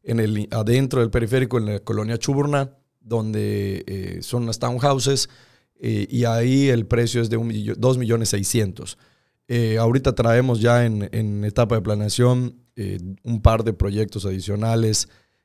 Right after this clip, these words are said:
de, de verticales, este, que también van a estar en el interior del periférico. Uno lo vamos a tener en la colonia Maya. Eh,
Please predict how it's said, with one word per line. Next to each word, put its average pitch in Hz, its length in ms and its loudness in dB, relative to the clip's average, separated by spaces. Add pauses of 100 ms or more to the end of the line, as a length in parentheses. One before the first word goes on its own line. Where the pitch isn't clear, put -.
de, 101 1040 -2 (300)
de 90 1300 -10
verticales, 135 960 -2
este, 104 480 -4
que 110 100 -6
también 113 380 -4
van 113 160 -2
a 110 40 -2
estar 113 260 -2
en 107 120 -2
el 98 140 -6
interior 98 580 -2
del 98 160 -4
periférico. 127 640 -2
Uno 117 240 0
lo 104 100 0
vamos 101 220 -4
a 95 60 -8
tener 101 220 -8
en 98 60 -6
la 95 120 -6
colonia 92 340 -8
Maya. 135 400 -2 (540)
Eh, 104 340 -2